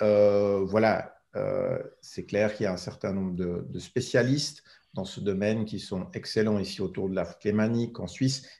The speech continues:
Et pourquoi est-ce qu'il faut, euh, choisir un spécialiste ? Et finalement, qu'est-ce qu'est un traitement de, euh, consolidation ? Et, euh, pour finir, euh,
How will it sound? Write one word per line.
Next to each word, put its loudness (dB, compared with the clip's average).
Et -6
pourquoi -2
est-ce -4
qu'il -8
faut, -4
euh, -2
choisir -4
un -2
spécialiste ? -2
Et 0
finalement, 0
qu'est-ce 4
qu'est 2
un 4
traitement -4
de, 0
euh, -2
consolidation ? -4
Et, -4
euh, -2
pour -10
finir, -4
euh, -6